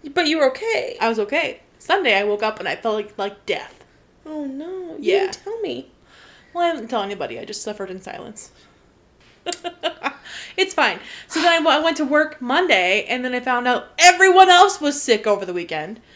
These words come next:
Speaker 2: We're lucky we had a paper. <laughs>
Speaker 1: Yeah.
Speaker 2: Yeah, it was horrible.
Speaker 1: Man, well, I'm glad whatever you had wasn't transferred to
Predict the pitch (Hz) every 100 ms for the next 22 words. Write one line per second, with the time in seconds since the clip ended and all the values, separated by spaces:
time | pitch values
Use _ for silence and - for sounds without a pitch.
0 | - _ _ _ _ - 277 381 294 285
1 | 247 247 202 202 - 175 - 762 719 659
2 | - - - 233 262 415 571 302 196 247
3 | 392 330 247 - - 330 339 294 294 247
4 | - - _ _ _ _ _ _ - 320
5 | 494 349 240 349 320 320 330 349 392 381
6 | 254 - _ - 320 240 240 302 302 294
7 | 285 247 254 247 285 359 277 240 254 254
8 | 247 - _ _ - - 277 277 - 269
9 | 208 - 208 202